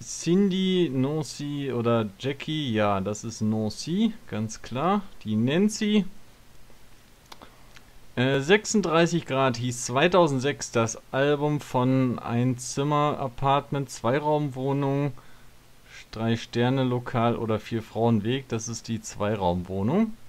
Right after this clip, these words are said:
Ja, momentan läuft's ja ganz gut, schon viertausend Euro. Äh, was wird traditionell gerne mit einer Selleriestange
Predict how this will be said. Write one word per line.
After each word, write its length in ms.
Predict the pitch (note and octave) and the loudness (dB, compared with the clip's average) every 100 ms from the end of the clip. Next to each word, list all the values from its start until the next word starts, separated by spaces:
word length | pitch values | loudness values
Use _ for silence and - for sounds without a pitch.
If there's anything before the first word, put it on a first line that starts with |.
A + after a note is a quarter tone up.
| - - - - - - - - - | -20 -20 -20 -20 -20 -20 -20 -12 -2
Ja, 300 | D3 C#3+ G#2+ | 4 6 6
momentan 440 | B2+ F3+ G3 G#3 | 4 4 4 6
läuft's 240 | G3+ G#3 G3+ | 6 4 4
ja 80 | |
ganz 200 | F#3 F3+ | 4 4
gut, 240 | D3 G3+ A#3 | 2 0 2
schon 220 | F3+ E3+ | 4 4
viertausend 680 | - G3 G#3 G3 F#3 F3 A#2 | 2 -2 4 4 6 4 2
Euro. 500 | D3 B2+ G#2+ G2 - | 2 2 2 0 -2
Äh, 280 | C3+ C3 | -2 2
was 260 | D3+ G3+ - | 4 2 2
wird 160 | G3 - | 0 2
traditionell 760 | D#3+ D#3 D#3+ - C3+ C3+ C3 | 0 0 -2 0 2 4 2
gerne 380 | G#2+ A#2+ B2 A#2+ | 2 4 6 6
mit 160 | A#2 | 4
einer 300 | - A2+ A2+ | 2 2 2
Selleriestange 1120 | F#2+ G#2+ A#2 G2+ G2+ G2 - - G#2 G#2+ G#2 | 4 2 4 2 0 -4 -4 -2 2 2 0